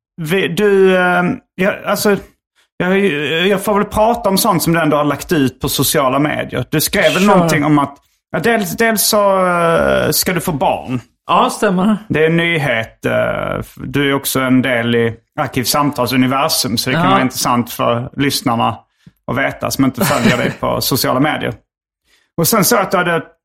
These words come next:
Speaker 1: skrivit på något kontrakt för en ny bok.
Speaker 2: Ja, precis.
Speaker 1: Vilken bok är det?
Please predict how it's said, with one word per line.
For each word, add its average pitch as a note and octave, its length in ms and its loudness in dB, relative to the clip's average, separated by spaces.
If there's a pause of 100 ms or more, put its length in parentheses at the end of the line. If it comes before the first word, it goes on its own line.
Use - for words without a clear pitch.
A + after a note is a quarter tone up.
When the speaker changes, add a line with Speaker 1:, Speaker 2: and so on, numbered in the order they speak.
(480)
Speaker 1:
skrivit - 280 0
på F3 80 0
något D#3+ 160 0
kontrakt D3+ 440 -2
för B2 360 0
en B2 120 2
ny C3+ 180 2
bok. - 380 -6 (380)
Speaker 2:
Ja, C4+ 260 2
precis. C#4 500 -4 (480)
Speaker 1:
Vilken D3+ 720 2
bok C#3 300 0
är C#3 120 0
det? - 200 -4